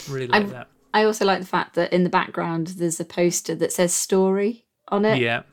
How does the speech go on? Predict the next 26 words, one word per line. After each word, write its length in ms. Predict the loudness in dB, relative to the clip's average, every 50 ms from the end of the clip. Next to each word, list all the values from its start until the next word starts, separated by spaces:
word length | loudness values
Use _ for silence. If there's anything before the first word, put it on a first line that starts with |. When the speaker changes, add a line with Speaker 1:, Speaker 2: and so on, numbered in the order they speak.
| _ _
Speaker 2:
as 180 | -2 0 0 2
well, 260 | 2 2 2 0 0 -2
which 200 | -2 0 0 0
is 120 | 0 2
just 260 | 0 -2 -2 -2 -2
a 60 | -2
really 280 | 0 2 4 4 4 4
lovely 680 | 2 0 -2 -4 -4 -4 -4 -2 -2 -2 -4 -6 -10 -16 _ -2
little 380 | 0 0 2 0 0 -2 -4 -6 -6
nod 320 | -6 -6 -6 -6 -8 -8 -8
as 180 | -8 -8 -8 -6
well. 320 | -8 -8 -8 -8 -10 -12 -14 _ _ -20 -20 -20 -16 -2 2
And 160 | 4 4 4
you 80 | 4 2
can 140 | 0 -4
see 240 | -2 2 4 6 6
how 180 | 6 4 0 -2
dark 400 | -2 -2 -2 0 0 -2 -2 -4
it 120 | -4 -4
is 120 | -4 -4 -4
because 340 | -4 -2 0 0 0 0
the 300 | 2 2 2 2 0 -2
street, 420 | -6 -10 -6 -2 -2 -2 -2 0 0
like, 240 | 2 2 0 0 -2
the 100 | -2 -2
really 540 | 0 0 2 2 2 2 2 0 -2 -4 -6